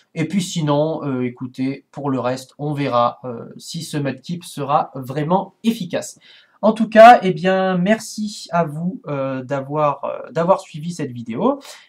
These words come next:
Euh, je vous tiendrai au courant, bien entendu, des résultats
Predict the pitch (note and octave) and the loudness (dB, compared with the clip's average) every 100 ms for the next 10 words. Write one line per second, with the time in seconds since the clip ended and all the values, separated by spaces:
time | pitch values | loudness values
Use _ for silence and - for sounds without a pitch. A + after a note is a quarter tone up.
0 | _ - - C3 - - - C3+ E3 F#3 | _ -10 -10 -8 -10 -10 -8 0 0 2
1 | G#3 G#3 F3+ A3 G3 G3+ G#3 F#3+ F3+ G3 | 0 -2 -2 0 2 2 0 0 4 4
2 | D#3+ D3+ D3 D#3 D3 E3 C#3+ C3+ D3+ C#3+ | 2 -2 -2 -4 -8 -8 -6 -4 -4 -6
3 | D3 - D#3 D3+ | -8 -2 -2 -4